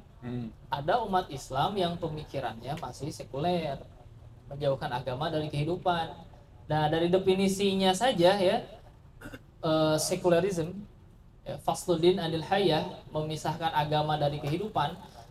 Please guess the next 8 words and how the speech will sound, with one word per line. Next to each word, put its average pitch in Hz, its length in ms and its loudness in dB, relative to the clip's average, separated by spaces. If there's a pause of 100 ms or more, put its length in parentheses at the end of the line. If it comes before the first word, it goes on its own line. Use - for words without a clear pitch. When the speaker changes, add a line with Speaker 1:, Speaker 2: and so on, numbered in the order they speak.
Speaker 2:
maka 190 380 2
sudah 202 360 2
sangat 180 360 2
jelas 233 520 2 (520)
orang 202 360 6
yang 190 180 2
seperti 190 500 0
ini, 247 180 0